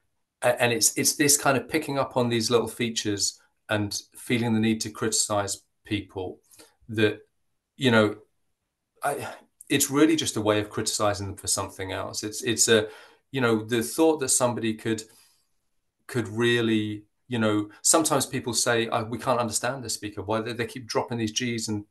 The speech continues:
s-, pronouncing T's? We can't, we can't understand." Of course, people can understand them.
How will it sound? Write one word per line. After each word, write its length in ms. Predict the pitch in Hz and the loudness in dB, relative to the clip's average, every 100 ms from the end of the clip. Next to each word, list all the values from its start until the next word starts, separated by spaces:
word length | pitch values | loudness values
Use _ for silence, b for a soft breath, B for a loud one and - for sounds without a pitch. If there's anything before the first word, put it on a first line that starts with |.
| _ | _
s-, 140 | - - | -12 -12
pronouncing 480 | - 117 113 113 | -2 -2 0 -2
T's? 420 | - 127 123 113 B B B 113 | -2 -2 -2 -4 B B B -8
We 80 | 113 | -4
can't, 340 | - 120 107 _ | 0 0 -2 _
we 100 | - | -8
can't 180 | 113 127 | -2 0
understand." 360 | 123 113 - - | 0 0 0 -4
Of 80 | - | -6
course, 440 | - 170 - - | -4 -4 -4 -10
people 240 | - 123 123 | -10 -10 -8
can 140 | 107 | -6
understand 480 | 101 101 - 98 | -6 -4 -6 -6
them. 80 | 104 | -8